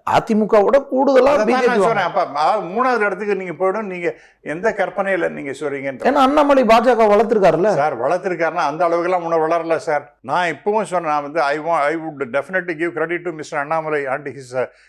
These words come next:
Speaker 2: efforts-ன்னு" நான் இப்ப தான் மறுபடியும் இந்த ரீஇட்டரேட் பண்றேன். அதற்காக, எம், ஏ டி எம் கே, அஹ், இது கரூர்ல எல-, எலெக்ஷன் நடந்தது இல்லையா?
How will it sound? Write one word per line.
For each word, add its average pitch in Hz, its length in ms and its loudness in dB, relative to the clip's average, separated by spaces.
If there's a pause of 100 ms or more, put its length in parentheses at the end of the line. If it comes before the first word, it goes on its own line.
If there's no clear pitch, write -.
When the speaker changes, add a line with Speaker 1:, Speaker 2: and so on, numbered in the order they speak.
Speaker 2:
efforts-ன்னு" 185 560 -2
நான் 165 180 -2
இப்ப 143 200 -4
தான் 151 120 0
மறுபடியும் 170 400 -6
இந்த 127 240 -4 (100)
ரீஇட்டரேட் 147 440 -4
பண்றேன். 92 360 -18 (380)
அதற்காக, 180 760 -2 (400)
எம், 127 420 -6
ஏ 160 120 -2
டி 180 80 -2
எம் 156 160 -6
கே, 170 240 -6 (320)
அஹ், 151 680 -8
இது 170 280 -8
கரூர்ல 175 460 -2 (600)
எல-, 135 420 -6
எலெக்ஷன் 156 240 -6
நடந்தது 127 340 -10
இல்லையா? 131 320 -16